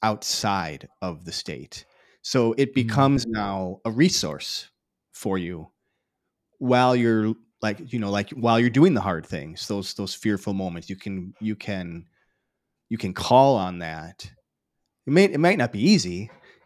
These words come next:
Speaker 1: but you can still call on that when you're in those situations where in the past you might not have been able to deal with it.
Speaker 2: Yeah, you, you have a direct frame of reference and a picture, you know, a video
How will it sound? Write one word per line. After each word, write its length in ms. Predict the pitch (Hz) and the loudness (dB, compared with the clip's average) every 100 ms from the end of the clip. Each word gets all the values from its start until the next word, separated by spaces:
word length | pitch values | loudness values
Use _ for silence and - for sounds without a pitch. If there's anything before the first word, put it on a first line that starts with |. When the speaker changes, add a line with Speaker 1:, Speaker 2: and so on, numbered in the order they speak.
| - | 0
Speaker 1:
but 120 | 147 | 4
you 100 | 147 | 4
can 160 | 143 139 | 4 4
still 220 | - 147 | 6 6
call 360 | - 151 143 | 6 4 6
on 200 | 131 113 | 4 2
that 340 | 98 92 92 113 _ _ - | -2 -2 -4 -10 _ _ -4
when 160 | 120 | 0
you're 140 | 117 117 | 2 0
in 220 | 127 127 | 0 0
those 160 | 120 104 | 2 0
situations 800 | - 101 - 101 98 95 95 85 | 0 -2 -2 0 -2 -4 -8 -8
where 360 | 95 87 85 - _ _ _ _ _ _ _ _ | -8 -8 -10 -16 _ _ _ _ _ _ _ _
in 120 | 120 107 | -2 -2
the 60 | |
past 460 | 104 113 107 98 - | 0 2 2 0 -4
you 80 | 95 | -4
might 220 | 95 - | -4 -6
not 120 | 85 | -8
have 80 | 87 | -8
been 100 | 90 | -10
able 200 | 85 82 | -10 -12
to 80 | 78 | -12
deal 220 | 87 64 | -12 -10
with 180 | 65 60 | -14 -16
it. 140 | - _ _ _ _ - | -20 _ _ _ _ -8
Speaker 2:
Yeah, 180 | 123 113 | -6 -4
you, 220 | 107 143 | -4 -6
you 340 | 214 175 151 | -4 -2 -2
have 280 | 123 151 147 | 0 0 2
a 80 | 135 | 2
direct 500 | 120 123 120 143 - | 2 0 2 2 0
frame 400 | - - 151 151 | -8 0 2 4
of 160 | 127 117 | 2 4
reference 420 | 127 - 139 135 | 2 2 -4 -2
and 120 | 123 | -6
a 40 | |
picture, 800 | 113 - 180 170 - 110 110 120 _ _ _ _ | -6 -4 -2 -2 -2 -2 -4 -12 _ _ _ _
you 80 | 120 | -6
know, 140 | 123 | -2
a 40 | 120 | 2
video 720 | 120 175 175 127 113 117 | 8 10 10 4 2 -6